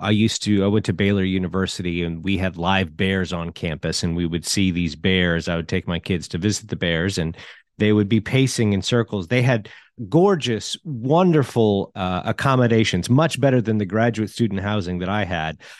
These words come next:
And yet they paced <laughs> around in circles, digging this little dirt hole because they were in a,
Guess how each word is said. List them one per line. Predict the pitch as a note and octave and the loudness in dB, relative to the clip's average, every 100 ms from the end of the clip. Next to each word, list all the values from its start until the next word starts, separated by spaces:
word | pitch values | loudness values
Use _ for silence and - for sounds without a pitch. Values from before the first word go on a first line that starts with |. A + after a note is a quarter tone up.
| - | -4
And | B2+ B2+ | 0 2
yet | C#3+ B2 | 2 2
they | B2 | -2
paced | - D#3+ - - | 2 2 2 2
<laughs> | |
around | E3 D3+ D#3 C3+ | 2 0 -2 -2
in | C3 | -6
circles, | - D#3+ E3 - A#2+ A2+ - | -6 -4 -4 -2 -4 -4 -2
digging | A#2 D3+ D3 C3 | 0 2 2 2
this | A#2 - | 0 -2
little | B2+ A#2 A2 | -2 -2 -2
dirt | G2 C3 A2+ | 0 -2 -2
hole | F#2 C#3+ C3 A2 F2+ E2+ _ - - A#2+ | -2 -2 0 -2 -4 -10 _ -20 -18 -4
because | C3+ B2+ C#3+ B2+ B2+ A#2 - A#2+ | -2 0 2 2 2 -2 -8 -10
they | A2+ A#2 C3 | -6 -2 -2
were | A#2+ G#2+ A#2 A#2+ A#2+ - - | -4 -2 0 0 -2 -4 -8
in | B2 | -4
a, | A#2+ | -4